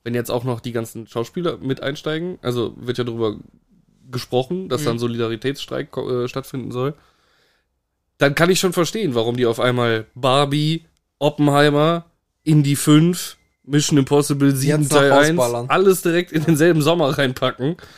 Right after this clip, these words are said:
Speaker 1: weil da kommt, glaub ich, erstmal eine lange Zeit nicht viel nach.
Speaker 2: Mhm.
Speaker 1: Hier, äh, wir waren zusammen in, äh, nein, waren wir nicht zusammen. Du hast ihn mittlerweile hoffentlich gesehen, den neue Spider-Verse.
Speaker 2: Noch nicht, aber der ist ja jetzt als Heimkinopremiere erschienen, da wollte ich mir den Tage geben.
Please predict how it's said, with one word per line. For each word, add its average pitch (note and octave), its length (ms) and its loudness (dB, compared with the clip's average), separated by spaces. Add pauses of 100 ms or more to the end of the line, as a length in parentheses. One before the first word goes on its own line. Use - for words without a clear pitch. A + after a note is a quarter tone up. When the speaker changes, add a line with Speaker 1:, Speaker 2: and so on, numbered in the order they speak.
(140)
Speaker 1:
weil C#3+ 140 0
da A#2+ 140 2
kommt, E3 240 -2
glaub A2+ 200 -2
ich, B2 80 -10
erstmal C3 300 -2
eine A#2+ 100 -2
lange D#3+ 220 -4
Zeit F#3+ 240 -6
nicht - 160 -10
viel G3 140 -6
nach. A#3+ 320 -12 (240)
Speaker 2:
Mhm. D#3 140 -8
Speaker 1:
Hier, D#3+ 220 6
äh, B2+ 200 4
wir C3 100 0
waren D3 220 2
zusammen D3 380 0
in, C3 420 0
äh, A#2+ 500 0
nein, B2 240 -2
waren A2+ 120 -2
wir D3+ 60 -2
nicht G#3 160 -8
zusammen. G#2 380 -8 (540)
Du F3+ 120 -2
hast D#3+ 140 -4
ihn D3+ 80 -2 (140)
mittlerweile C#3 360 -2
hoffentlich C#3 320 -10
gesehen, D#3 400 -8 (380)
den B2 120 -4
neue B2 220 0
Spider-Verse. C#3 680 -4 (360)
Speaker 2:
Noch E3 460 -2
nicht, G3 300 -6
aber D3+ 120 -2
der D3 120 -4
ist E3+ 100 -10
ja E3+ 80 -2
jetzt D3+ 160 -6
als - 280 -12
Heimkinopremiere B2 800 -8
erschienen, C3 400 -10
da B2 100 -6
wollte B2 200 -6
ich - 60 -10
mir B2 80 -4
den B2 200 -4
Tage B2 280 -10
geben. A#2 380 -8